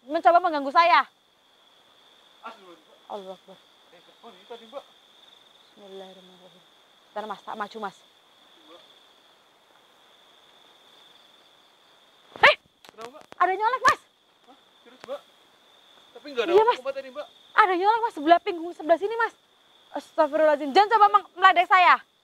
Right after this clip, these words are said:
Speaker 1: Ini, ini bukan sosok perempuan, Mas Baul. Ini bukan perempuan yang kita cari, Mas Baul.
Speaker 2: Bukan perempuan yang
Speaker 1: Bukan,
Speaker 2: kita
Speaker 1: Mas Baul.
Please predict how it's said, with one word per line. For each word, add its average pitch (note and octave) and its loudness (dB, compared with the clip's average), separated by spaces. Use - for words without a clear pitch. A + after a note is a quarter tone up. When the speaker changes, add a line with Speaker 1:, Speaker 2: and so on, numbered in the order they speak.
Speaker 1:
Ini, C4+ -4
ini D4+ -6
bukan C#4 -2
sosok C4 -4
perempuan, C4 2
Mas A#3 -10
Baul. A3 -6
Ini A#3 -12
bukan G#3+ -4
perempuan G#3 -4
yang G3+ -8
kita G#3 -8
cari, G3+ -8
Mas G3 -16
Baul. G3 -8
Speaker 2:
Bukan - -20
perempuan - -20
yang - -20
Speaker 1:
Bukan, A3 -6
Speaker 2:
kita A3 -10
Speaker 1:
Mas G3+ -20
Baul. F#3+ -14